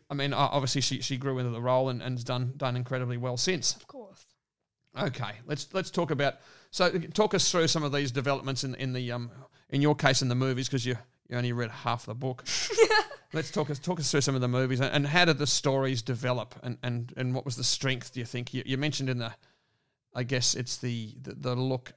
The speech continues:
Speaker 1: and the, um, or the words and descriptions of, of in the books, but how did the, how did the films develop? And obviously the, whoever directed and, and did the,
Speaker 2: Yeah.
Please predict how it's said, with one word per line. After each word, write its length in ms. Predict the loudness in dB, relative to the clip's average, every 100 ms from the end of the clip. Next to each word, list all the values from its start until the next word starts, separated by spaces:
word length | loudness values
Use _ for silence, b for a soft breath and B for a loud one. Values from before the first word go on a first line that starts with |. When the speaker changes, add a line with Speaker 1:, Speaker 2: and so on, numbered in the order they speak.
| -8
Speaker 1:
and 240 | -4 -2
the, 220 | -2 -4
um, 200 | -6 -8
or 200 | -4 -2
the 80 | 0
words 400 | 2 2 2 0
and 100 | -2
descriptions 560 | -2 -2 -2 -2 -4 -4
of, 180 | -6 -6
of 160 | -6 -4
in 80 |
the 80 | -4
books, 260 | -2 -4 -4
but 180 | -6 0
how 220 | 4 6
did 120 | 4
the, 60 | -2
how 240 | 0 2
did 120 | 2
the 80 | 0
films 340 | -2 0 0
develop? 300 | -2 -2 0
And 80 | 4
obviously 340 | 6 6 2 2
the, 100 | 2
whoever 300 | 4 4 0
directed 540 | 0 0 0 2 0
and, 100 | 0
and 180 | 0 0
did 100 | -2
the, 140 | -2 -6 B B
Speaker 2:
Yeah. 300 | -4 -2 -2